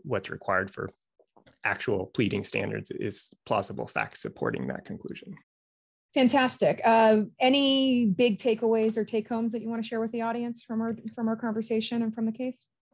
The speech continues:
Speaker 1: Yeah, I mean, I think just kind of what we touched on already, right? We've seen now with the, the case last year, Valiant in twenty twenty, now this one,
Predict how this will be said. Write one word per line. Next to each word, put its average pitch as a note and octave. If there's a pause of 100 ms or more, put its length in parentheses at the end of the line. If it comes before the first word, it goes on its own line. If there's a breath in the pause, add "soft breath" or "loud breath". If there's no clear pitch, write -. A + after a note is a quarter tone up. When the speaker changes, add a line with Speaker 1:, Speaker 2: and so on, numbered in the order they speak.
Speaker 1:
Yeah, F3
I E3+
mean, E3+
I D#3+
think F3
just D#3+
kind D3+
of C3+
what C#3
we C3+
touched C3
on B2
already, A#2
right? G#2 (260)
We've B2+
seen C#3+
now C3+
with B2
the, A#2
the A#2+
case A#2+
last D3
year, D3
Valiant B2
in A2+
twenty G#2+
twenty, E3
now A#2
this A#2
one, A2